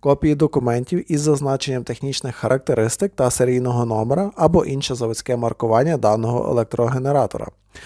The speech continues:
Копію витягу з Єдиного державного реєстру юридичних та фізичних осіб-підприємців та фотофіксацію електрогенератора. Подавати заяви можна вже від тридцятого листопада.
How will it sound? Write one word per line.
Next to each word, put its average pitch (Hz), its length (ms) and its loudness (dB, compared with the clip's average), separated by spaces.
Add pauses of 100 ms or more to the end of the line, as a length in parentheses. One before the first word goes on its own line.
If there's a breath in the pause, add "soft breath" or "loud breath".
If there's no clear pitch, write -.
(260 loud breath)
Копію 151 400 4
витягу 139 360 2
з 127 80 -2
Єдиного 131 420 0
державного 127 540 2
реєстру 123 480 0
юридичних 120 600 -2
та 117 100 -4
фізичних 120 600 -6
осіб-підприємців 120 1040 -2 (340 loud breath)
та 175 200 4
фотофіксацію 127 920 0
електрогенератора. 117 840 -2 (580 loud breath)
Подавати 127 440 4
заяви 175 420 4
можна 135 280 -2
вже 120 260 0
від 143 140 -4
тридцятого 110 520 -6
листопада. 113 580 -2